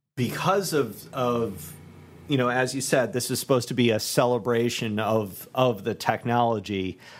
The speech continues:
I did, you know, feel like, hey, you know, this, this is pretty amazing what they can do. But at the same time, you know, I, I kinda wondered,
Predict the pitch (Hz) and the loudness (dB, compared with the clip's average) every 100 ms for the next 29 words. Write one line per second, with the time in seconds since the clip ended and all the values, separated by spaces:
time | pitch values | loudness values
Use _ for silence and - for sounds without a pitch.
0 | - - 139 120 165 160 131 117 - _ | -4 0 0 2 2 2 -2 -10 -14 _
1 | 165 139 117 120 120 - 180 143 120 113 | 2 2 2 -4 -6 2 4 6 4 0
2 | 110 104 101 107 - 151 123 117 110 135 | 0 0 -2 -4 0 2 2 2 2 0
3 | 143 - 143 135 - 165 131 113 120 135 | 0 -4 -4 -4 0 2 2 2 4 4
4 | 131 117 107 107 131 113 117 113 101 107 | 4 0 -2 -6 0 2 2 0 -2 0
5 | 120 123 101 95 - - - 131 135 147 | 4 2 2 -6 -12 -20 -6 0 0 -2
6 | - 196 185 165 135 131 120 123 135 131 | 0 0 2 0 0 -2 0 -2 -2 -4
7 | - 160 170 165 120 113 139 131 123 117 | -2 -2 0 0 0 0 0 0 0 0
8 | 104 | -4